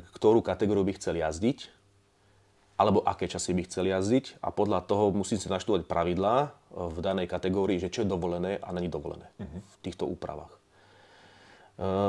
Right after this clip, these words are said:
Speaker 1: už prešli teraz, u-, sa inovujú tieto pravidlá, takže pred desiatimi rokmi to bolo zas niekde inde, jak je to teraz. Ale už po väčšine tejto kategórie jazdia tí chlapci už dlhé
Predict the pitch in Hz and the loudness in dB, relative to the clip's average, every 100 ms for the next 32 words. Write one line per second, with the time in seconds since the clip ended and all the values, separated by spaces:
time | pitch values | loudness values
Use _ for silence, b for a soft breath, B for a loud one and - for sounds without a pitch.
0 | 98 98 - - 123 127 147 131 117 107 | 2 2 0 4 4 6 4 4 4 2
1 | 107 113 101 95 87 - 107 98 95 95 | 0 2 2 0 0 -2 0 2 2 2
2 | 95 87 92 87 87 92 95 95 90 87 | 2 0 0 0 2 2 2 2 0 -2
3 | 90 92 87 87 - 90 90 92 90 82 | -2 -2 -2 -2 -2 -2 -2 -4 -4 -2
4 | 87 82 78 - 87 85 92 85 87 78 | -2 -4 -8 -8 -4 -2 -2 -2 -2 -2
5 | 92 92 95 80 85 80 85 85 110 - | 0 2 2 0 -4 -6 -4 0 0 -2
6 | _ _ _ _ - - _ - B B | _ _ _ _ -20 -20 _ -20 B B
7 | B B B B B B - 95 101 113 | B B B B B B 0 4 6 4
8 | - 139 151 143 120 123 123 117 98 113 | 6 8 8 6 6 8 6 4 4 6
9 | 110 113 117 110 95 92 101 98 101 92 | 6 8 8 8 8 4 2 4 2 2
10 | 87 92 98 - - 90 90 95 | 0 2 2 0 -6 -4 -2 0